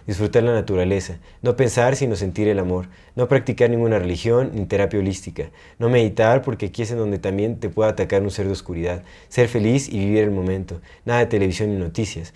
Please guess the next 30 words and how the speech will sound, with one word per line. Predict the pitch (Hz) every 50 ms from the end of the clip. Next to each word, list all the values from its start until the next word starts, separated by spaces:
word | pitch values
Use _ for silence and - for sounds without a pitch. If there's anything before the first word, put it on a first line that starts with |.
| - - - -
Con | 120 123
esto | 127 123 143
harás | 135 123 123 123
que | - 131
tu | - 120
frecuencia | 101 107 101 - 110 110 104 117 120
vibratoria | 110 101 95 92 87 110 107 104 104 95
gen | - - 104 104 98
luz | 107 117 123 113 - -
aumentará. | 98 92 90 90 85 92 90 95 92 92 - - - - - - - - - - - - - - - - - - - - - - - - - - - - - - - - - - - -
Lo | 127 120 123
más | 123 139 139 139
seguro | 156 147 127 127 135 143 147
es | 135 -
que | - 123
los | 110 101
seres | - 123 117 123 131
de, | 123 117 107
de | 71 107 107
oscuridad | 95 - - 107 98 101 104 107 131 -
te | - 120
ataquen | - - 107 107 104 135 123 -
para | 120 101 95 90 -
que | 101 98 101
baje | 101 110 101 - 110
tu | - 117 110 101
frecuencia | 80 101 101 85 104 101 95 107 110
vibratoria | 107 98 92 85 80 - 101 104 107 113 104
y | 92 80
claudiques, | - 87 82 80 90 95 90 - 85 80 -